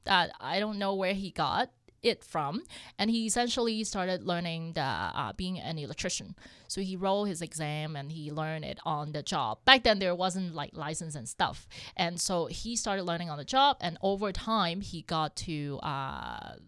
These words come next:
write his first exam and he passed it. So he's some sort of a licensed electrician.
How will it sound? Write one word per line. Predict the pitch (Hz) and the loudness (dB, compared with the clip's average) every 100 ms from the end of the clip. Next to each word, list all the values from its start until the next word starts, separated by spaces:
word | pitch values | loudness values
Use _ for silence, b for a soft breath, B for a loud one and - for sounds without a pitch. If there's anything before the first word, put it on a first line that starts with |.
| _ - | _ -10
write | 180 175 - | -4 -4 -4
his | - 170 | -12 -12
first | - 180 160 | -8 -6 -6
exam | 143 - 139 143 | -8 -10 -8 -6
and | 185 | -6
he | 160 | -8
passed | 151 165 156 156 | -8 -8 -8 -8
it. | 196 - | -12 -12
So | 170 226 | -10 -8
he's | 220 214 | -8 -10
some | 202 - 240 | -10 -8 -6
sort | 226 220 | -4 -2
of | 156 165 | -2 -2
a | 165 156 151 | -2 -2 -2
licensed | 160 170 208 190 | -4 -4 -4 -6
electrician. | 165 - 202 - | -6 -6 -8 -8